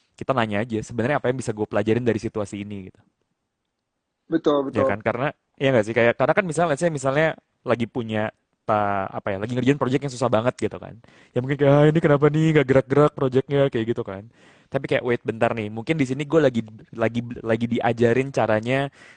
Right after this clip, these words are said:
Speaker 1: gimana supaya bisa ngelarin projectnya." Atau let's say misalnya lagi pu-, lagi ketemu klien yang susah atau lagi ketemu customer yang susah, bentar ini lagi, gue lagi diasah nih kemampuan gue untuk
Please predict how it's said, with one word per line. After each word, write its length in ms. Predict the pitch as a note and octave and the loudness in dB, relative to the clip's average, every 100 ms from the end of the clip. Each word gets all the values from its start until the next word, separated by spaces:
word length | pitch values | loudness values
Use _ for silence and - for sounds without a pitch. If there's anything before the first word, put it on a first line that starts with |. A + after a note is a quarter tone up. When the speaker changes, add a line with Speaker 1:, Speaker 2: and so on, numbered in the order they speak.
| - | -8
Speaker 1:
gimana 340 | A#2+ A2 A2 | -4 -2 -2
supaya 320 | C#3 C#3 G#2+ A2+ | -2 -2 0 0
bisa 400 | A2+ G2+ B2 B2 | 0 -4 -2 -2
ngelarin 400 | - A2 G#2 A2 | -4 -2 -2 -2
projectnya." 640 | G#2+ G#2 G2 F#2+ G2+ F#2+ F#2+ _ _ _ _ - | -4 -6 -6 -8 -8 -8 -10 _ _ _ _ -8
Atau 240 | G#2 A2+ | -2 0
let's 160 | G#2+ - | 0 -2
say 80 | |
misalnya 720 | C3+ A#2+ A#2 G#2+ A2+ B2+ C#3 C3+ | -4 -4 -2 -2 -2 -4 -4 -2
lagi 240 | A2 A2+ | -4 -4
pu-, 240 | - A#2 | -6 -8
lagi 240 | G#2+ A2 A2 | -6 -4 -4
ketemu 240 | A#2 A2 G#2+ | -6 -8 -6
klien 240 | A#2 A#2 | 0 0
yang 160 | B2 A2+ | 0 -6
susah 400 | B2+ A2+ A#2+ A2+ | -8 -4 -2 -2
atau 80 | A#2 | -4
lagi 160 | A2 | -6
ketemu 320 | G#2+ - G#2+ G#2+ | -8 -8 -8 -4
customer 400 | A2 - A#2 A#2 | -4 -4 -4 0
yang 240 | A2+ A2 | -2 -2
susah, 400 | A#2+ - A#2+ B2 _ _ _ | -10 -4 -4 -4 _ _ _
bentar 320 | G#2+ G#2+ G#2+ | -2 0 0
ini 160 | G#2+ A#2+ | -4 0
lagi, 160 | C#3 A#2 | -2 -2
gue 240 | A#2 C3+ | 0 2
lagi 240 | C#3 A#2 | 4 2
diasah 320 | G#2+ G2+ G#2+ A#2+ | -2 -6 -2 -2
nih 160 | B2+ | -2
kemampuan 560 | B2+ A#2 G#2+ G#2 A2 G#2+ | -4 -4 -6 -4 -6 -6
gue 240 | A2+ A#2 | -6 -6
untuk 80 | A2+ | -8